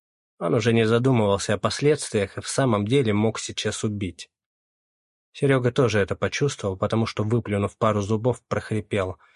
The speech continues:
"Хватит!" "Значит, созрел для разговора?" Он с трудом унял дрожь и вновь уселся в кресло.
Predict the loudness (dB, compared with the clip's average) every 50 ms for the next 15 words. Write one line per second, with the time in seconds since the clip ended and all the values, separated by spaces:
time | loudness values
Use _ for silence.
0 | _ _ _ _ _ _ _ _ _ _ _ _ _ -14 -12 -8 -6 -2 0 0
1 | 0 0 -2 -4 -6 -8 -8 -10 -14 -16 -16 -18 _ _ _ _ _ _ _ _
2 | _ _ _ _ _ _ _ _ _ -4 0 2 2 0 0 -2 -6 -8 -8 -16
3 | -20 _ _ _ -6 -2 -2 0 2 2 2 2 2 2 2 0 2 2 0 -2
4 | -2 0 -2 0 0 0 -2 -2 -2 -6 -8 -10 _ _ _ _ _ _ _ _
5 | _ _ _ _ _ _ _ _ _ _ _ _ _ _ -6 -4 -4 -4 -4 -4
6 | -4 -2 0 0 0 2 0 0 0 0 -2 -2 -2 -2 -2 -2 -2 -2 -4 -4
7 | -2 -2 -2 -2 -4 -6 -6 -4 -4 -4 -4 -4 -4 -8 -10 -10 -10 -8 -6 -6
8 | -6 -6 -8 -8 -10 -10 -10